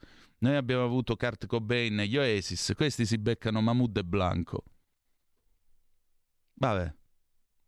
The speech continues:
Peraltro, voglio dire, n-, n-, canzoni che, boh, Iva Zanicchi, Morandi con una canzone scritta da, da Giovanotti che sembrava la versione due punto zero di Fatti mandare dalla mamma a prendere il latte.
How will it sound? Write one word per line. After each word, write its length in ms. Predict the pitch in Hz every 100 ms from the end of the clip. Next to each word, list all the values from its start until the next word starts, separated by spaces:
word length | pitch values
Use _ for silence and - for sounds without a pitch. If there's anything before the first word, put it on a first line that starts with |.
| _ _ _ _ _ _ _
Peraltro, 640 | - 123 131 123 - 101 92
voglio 300 | 98 110 107
dire, 480 | 98 95 92 92 90
n-, 100 | 92
n-, 800 | 95 95 92 92 104 101 - - - - - - -
canzoni 540 | 117 - 139 123 107
che, 320 | 95 92 92
boh, 300 | 92 90 82 _ _ _ _ _
Iva 280 | - 143 123
Zanicchi, 760 | 104 127 143 127 - - 87 - _ _ _ -
Morandi 480 | 127 143 160 151 131
con 180 | 120 123
una 180 | 131 113
canzone 460 | 117 107 135 120
scritta 500 | - 117 120 - 110
da, 580 | 101 101 95 95 90 87 _ _ _ _ _
da 140 | - 117
Giovanotti 560 | 131 139 151 143 -
che 100 | 110
sembrava 540 | 107 113 113 123 117 110
la 100 | 107
versione 420 | 113 - 151 127
due 160 | 120 117
punto 360 | 123 113 107
zero 320 | 101 123 110
di 80 | 101
Fatti 260 | 98 107 107
mandare 380 | 104 101 101 98
dalla 240 | 92 98
mamma 300 | 101 101 95
a 40 |
prendere 380 | - 98 98 110
il 100 | 135
latte. 480 | 143 117 - -